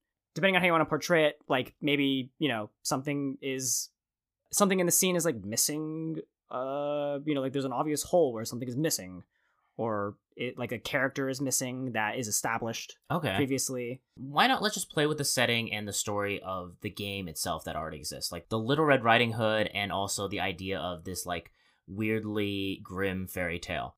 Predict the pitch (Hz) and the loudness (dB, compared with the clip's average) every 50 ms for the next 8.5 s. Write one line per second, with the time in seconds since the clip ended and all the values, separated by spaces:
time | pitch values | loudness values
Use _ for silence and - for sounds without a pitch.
0 | _ _ - 139 135 131 - - 135 147 180 180 - - 123 139 135 127 - - | _ _ 0 0 0 0 0 0 2 2 2 0 0 0 2 2 2 0 -2 -2
1 | 110 113 120 117 107 95 90 98 120 120 117 131 123 104 98 98 101 110 123 - | 0 0 2 2 2 0 0 -2 -4 -2 0 0 0 0 0 2 2 2 2 0
2 | - 123 120 110 117 92 107 107 104 113 110 - - 104 107 101 92 90 85 87 | 0 -4 -4 -4 -4 -4 -6 -6 -6 -6 -4 -4 -4 -2 -2 -2 -2 -2 -2 -2
3 | 92 95 92 98 98 92 87 90 87 90 92 92 95 95 90 80 87 87 92 110 | -2 0 0 2 2 2 0 0 0 -2 -2 -4 -6 -8 -8 -6 -6 -4 -4 -4
4 | 120 127 147 165 180 196 185 - 107 101 101 98 95 92 98 - 104 92 85 80 | -2 -2 0 0 0 -2 -2 -4 -4 -4 -4 -6 -6 -8 -8 -6 -6 -6 -6 -6
5 | 87 80 78 - _ _ _ _ _ - 85 92 98 - - 107 101 98 95 92 | -6 -8 -8 -10 _ _ _ _ _ -14 -10 -8 -8 -6 -6 -8 -6 -6 -6 -8
6 | - 95 95 95 90 - 92 - - - 95 92 92 92 95 92 90 92 - - | -6 -8 -8 -8 -8 -8 -8 -6 -4 -2 0 0 0 -2 -2 -6 -8 -10 -14 -20
7 | _ _ _ _ _ - 101 95 92 95 95 - - 107 104 98 90 90 87 - | _ _ _ _ _ -6 -4 -4 -2 0 0 0 0 0 -2 -2 -2 -2 -4 -6
8 | 87 87 90 98 110 143 196 233 - | -4 -4 -2 0 2 2 0 -2 -4